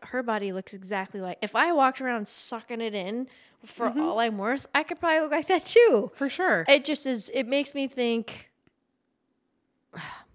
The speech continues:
Speaker 1: man, don't believe anything you see
Speaker 2: No.
Speaker 1: anymore, especially with artificial intelligence. That's not even where I was going with this, though.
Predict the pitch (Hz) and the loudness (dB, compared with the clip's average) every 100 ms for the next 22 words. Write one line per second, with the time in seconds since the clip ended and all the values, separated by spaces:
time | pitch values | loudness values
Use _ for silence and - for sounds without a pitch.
0 | - 196 170 - 233 226 240 202 185 180 | -12 -8 -8 -4 -2 -2 -2 -4 -4 -6
1 | 180 170 - 175 175 170 _ _ - 247 | -8 -10 -8 -8 -8 -8 _ _ -6 -4
2 | 349 349 311 190 185 170 175 - - - | -4 -4 -2 -2 -2 -2 -6 -10 -20 -4
3 | 415 262 240 180 202 196 202 208 190 196 | -4 -2 -2 0 0 -2 -8 -4 -4 -2
4 | 202 180 151 - 190 302 330 294 311 285 | -4 -4 -8 -12 0 0 2 -2 -2 0
5 | 240 226 208 220 214 208 185 - 175 175 | 0 0 -2 -4 -2 -6 -8 -6 -6 -6